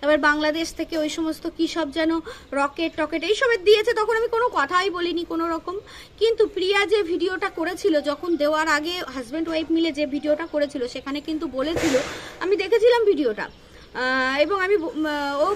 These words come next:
বলেও দিয়েছিল, "চল্লিশ টাকা পঞ্চাশ টাকা করে দিও।" কিন্তু ও জানে যে এই কথাটা বললেও মানুষ চল্লিশ পঞ্চাশ টাকা দেবে না, সবাই বেশি বেশিই দেবে, ঠিক আছে? আবার কেউ চল্লিশ পঞ্চাশ টাকাও দে-, দেবে, কারণ গরিব তো সব, উম, অনেক আছে।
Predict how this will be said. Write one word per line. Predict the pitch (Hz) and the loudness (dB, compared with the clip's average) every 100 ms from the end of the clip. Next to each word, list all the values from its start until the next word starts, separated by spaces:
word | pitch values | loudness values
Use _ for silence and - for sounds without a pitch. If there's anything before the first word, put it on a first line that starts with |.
| 320 | 0
বলেও | 339 415 | 0 2
দিয়েছিল, | 427 427 339 330 | 4 4 4 -2
"চল্লিশ | 330 359 392 - | 0 -4 -4 -6
টাকা | 359 370 | -6 -6
পঞ্চাশ | 349 339 330 | -6 -6 -4
টাকা | 359 359 | -2 -2
করে | 415 494 | 0 0
দিও।" | 320 285 180 - - - - - - - - - - | 2 0 0 -4 -20 -20 -20 -20 -20 -20 -20 -16 -6
কিন্তু | 330 392 | -4 -2
ও | 320 | 2
জানে | 381 370 233 440 - - 240 | 2 2 0 -6 -16 -14 -4
যে | 339 | -4
এই | 349 | -2
কথাটা | 349 392 427 | -2 0 0
বললেও | 339 349 392 453 | 0 0 0 0
মানুষ | 339 359 - | 0 -2 -4
চল্লিশ | 320 320 320 | 0 0 0
পঞ্চাশ | 339 330 330 | -4 -4 -4
টাকা | 415 392 | -4 -2
দেবে | 285 240 | 0 -2
না, | 185 - - - - | -4 -12 -20 -20 -6
সবাই | 330 330 311 | 0 0 0
বেশি | 277 320 | -2 -2
বেশিই | 330 311 381 269 | -2 -2 -2 0
দেবে, | 226 190 208 | 0 -2 -4
ঠিক | 415 440 | 2 2
আছে? | 320 | 2
আবার | 349 554 508 | 0 0 2
কেউ | 480 480 | 4 4
চল্লিশ | 440 370 339 | 2 -2 -2
পঞ্চাশ | 339 302 - | -4 -4 -4
টাকাও | 330 302 | -2 0
দে-, | 277 247 | 2 0
দেবে, | 226 240 226 269 - - - | 2 2 2 0 -4 -18 -8
কারণ | 285 285 302 | -2 2 2
গরিব | 254 262 311 - | 2 2 2 -2
তো | 381 | -6
সব, | 320 240 240 | -4 -4 -4
উম, | 254 233 233 233 226 220 214 | -10 -8 -8 -8 -8 -8 -6
অনেক | 247 277 - | -4 -4 -4
আছে। | 262 | -4